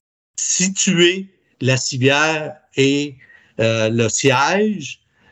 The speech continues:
euh, ben là, on a situé les portes. Une fois qu'on a situé les portes,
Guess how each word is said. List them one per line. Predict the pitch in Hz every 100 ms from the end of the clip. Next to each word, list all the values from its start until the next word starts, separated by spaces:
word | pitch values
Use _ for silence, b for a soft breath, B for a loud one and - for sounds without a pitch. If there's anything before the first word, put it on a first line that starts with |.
| 123
euh, | 117
ben | 120 120
là, | 143 175
on | 143
a | 135
situé | - 135 - 151 147
les | 139
portes. | 127 147 139 - 120
Une | 101
fois | 160 165
qu'on |
a | 131
situé | - 127 139 131
les |
portes, | 120 170 196